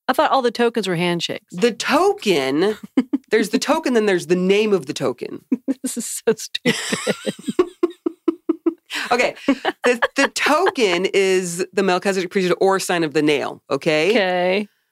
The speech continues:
Speaker 2: Why is this so complicated?
Speaker 1: <laughs>
Speaker 2: Then it has a name. The name of the token
Speaker 1: Oh.
Speaker 2: is the sun,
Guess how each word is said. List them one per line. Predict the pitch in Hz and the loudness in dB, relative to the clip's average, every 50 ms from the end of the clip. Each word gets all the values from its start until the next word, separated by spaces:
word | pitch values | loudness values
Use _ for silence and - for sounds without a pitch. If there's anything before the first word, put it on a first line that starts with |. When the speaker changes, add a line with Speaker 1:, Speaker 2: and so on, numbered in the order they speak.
| _ _ _ _ _ - - - - - | _ _ _ _ _ -18 -16 -16 -18 -14
Speaker 2:
Why | 165 160 180 | -10 -10 -8
is | 185 - | -6 -6
this | - 208 - | -6 -6 -6
so | - 185 | -8 -10
complicated? | - - - 160 170 - - 185 - 170 - - - - | -12 -12 -10 -10 -10 -6 -4 -2 -2 -2 -2 -4 -2 -2
Speaker 1:
<laughs> | 269 247 202 254 226 - - 233 - - 247 - - 233 - - 202 208 - | -2 0 0 -2 -4 -2 -4 -6 -4 -4 -6 -4 -4 -6 -6 -6 -8 -4 -2
Speaker 2:
Then | 170 208 226 240 | 0 2 2 2
it | 240 | 2
has | 240 254 226 202 | 2 0 0 0
a | 220 | 0
name. | 208 202 202 202 214 277 330 370 330 196 160 135 120 131 - - | 2 2 2 2 4 4 4 4 4 2 2 0 -2 -4 -4 -2
The | 160 185 185 | 0 0 2
name | 185 190 190 214 277 330 381 403 403 330 262 | 2 2 2 2 4 4 4 4 6 4 4
of | 214 196 175 151 | 4 2 0 0
the | 180 175 | -2 -2
token | 175 - 180 156 147 151 - 151 139 135 139 151 170 165 | 0 0 0 2 2 2 2 2 2 2 0 0 0 2
Speaker 1:
Oh. | 214 220 214 208 214 220 214 220 214 190 175 175 | 2 2 4 2 2 2 2 2 2 2 2 2
Speaker 2:
is | 180 175 160 165 | 0 0 -2 -2
the | 151 175 165 | -2 -2 -2
sun, | - - - 208 202 175 131 - 131 - - 147 151 | -2 -2 -2 0 0 0 0 -4 -6 -8 -12 -14 -16